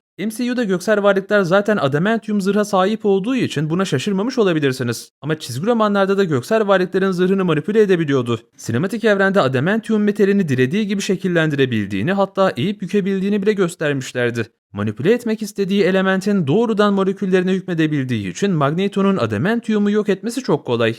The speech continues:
Aynı şekilde Ur metalini, yani Thor'un silahlarını bile kontrol edebiliyordu. Sadece vibranyumu kontrol edemiyor çünkü vibranyum Magneto'nun elektromanyetik dalga sinyallerine tepki vermeyen tek metal.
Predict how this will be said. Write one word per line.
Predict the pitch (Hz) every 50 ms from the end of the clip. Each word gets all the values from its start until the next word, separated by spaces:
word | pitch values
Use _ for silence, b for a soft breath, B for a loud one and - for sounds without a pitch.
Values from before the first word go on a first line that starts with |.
| - _ _ _
Aynı | - 196 240 262 247 247
şekilde | - 233 214 - 220 202 214
Ur | 175 202 240 247
metalini, | 226 190 - - 104 98 101 147 196 208
yani | 196 185 190 202 202
Thor'un | 202 - 117 - - 226
silahlarını | 233 - 226 202 208 202 196 196 196 202 202 190
bile | 202 202 196
kontrol | - 170 143 143 151 - 233 226
edebiliyordu. | 208 185 190 180 170 147 143 135 123 113 117 113 - - _ _ _
Sadece | _ - 254 262 262 220 220 240 247 202
vibranyumu | 202 185 170 202 226 240 226 214 190 160
kontrol | - 151 135 127 - - 127 117
edemiyor | 110 104 107 95 95 143 220 262 254
çünkü | - 214 208 202 226 214 170
vibranyum | 147 151 139 156 185 196 196 214 247 254
Magneto'nun | 226 214 196 190 196 196 202 202 - 208 202 202 202
elektromanyetik | 190 143 139 151 151 - 190 185 185 185 185 185 180 220 185 139
dalga | 120 110 107 123 185
sinyallerine | 208 202 214 196 190 190 185 190 185 185 185 196 196
tepki | - 190 180 - 208 185
vermeyen | 196 190 185 190 - 240 233
tek | 226 - 175 147 - -
metal. | 110 104 - 113 107 104